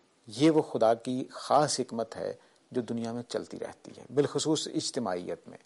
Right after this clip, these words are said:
جب کوئی لوگ مل کر اکٹھا ہو کر کام کرنا چاہیں، ایک ٹیم بن کر کام کرنا چاہیں، تو سب سے بڑی مشکل یہی ہوتی ہے کہ سربراہ کون ہوگا، چھوٹا کون ہوگا۔ تو عبداللہ بن ابی کے سامنے یہی تھا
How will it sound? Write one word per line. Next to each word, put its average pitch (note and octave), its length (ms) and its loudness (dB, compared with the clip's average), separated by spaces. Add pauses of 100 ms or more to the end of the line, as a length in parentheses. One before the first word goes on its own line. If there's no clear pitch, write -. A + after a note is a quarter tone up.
(380)
جب B2+ 100 4 (180)
کوئی C#3 200 4
لوگ C#3+ 300 8
مل B2+ 220 4
کر F#3 140 6
اکٹھا D3 380 2
ہو A#2 120 0
کر A2+ 140 0
کام G2 300 -4
کرنا F2+ 280 -8
چاہیں، E2+ 400 -6 (280)
ایک C3 320 2
ٹیم D3+ 260 0
بن C#3 160 4
کر B2 120 2
کام G#2+ 280 -2
کرنا G#2 300 -2
چاہیں، G2+ 300 -4
تو C3 120 -8
سب - 240 -6
سے F3+ 100 0
بڑی D#3 180 6
مشکل D3 360 0
یہی A#2+ 140 2
ہوتی G#2+ 320 -2
ہے G2 120 -6 (420)
کہ B2+ 80 -6 (200)
سربراہ C3 440 4
کون C#3+ 260 4
ہوگا، D3 320 8 (480)
چھوٹا A#2+ 300 0
کون F#2+ 240 -6
ہوگا۔ - 260 -10 (360)
تو - 120 -6
عبداللہ B2+ 300 4
بن B2 200 4
ابی A#2+ 240 4
کے B2+ 80 -2
سامنے A2+ 340 -4
یہی G#2 280 -4
تھا F#2 220 -6